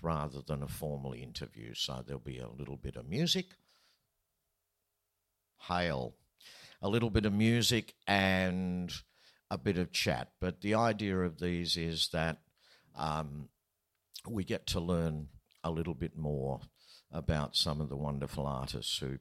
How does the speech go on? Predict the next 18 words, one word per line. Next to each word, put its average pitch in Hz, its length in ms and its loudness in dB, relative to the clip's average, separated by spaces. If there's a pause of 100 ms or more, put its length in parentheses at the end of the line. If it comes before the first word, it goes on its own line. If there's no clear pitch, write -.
participate 67 760 -6
in 58 120 -8
this 62 200 -6
festival. - 580 -6 (840)
And 80 640 -2 (120)
I, 90 320 4
before 87 400 -4
we 82 120 0
start, 78 380 -2
I 80 100 0
just 87 280 -6
wanted 82 280 -2
to 67 80 -8
say 73 520 -2 (720)
how 73 640 -2 (260)
honoured 92 340 4
I 64 220 -4
am 92 380 -6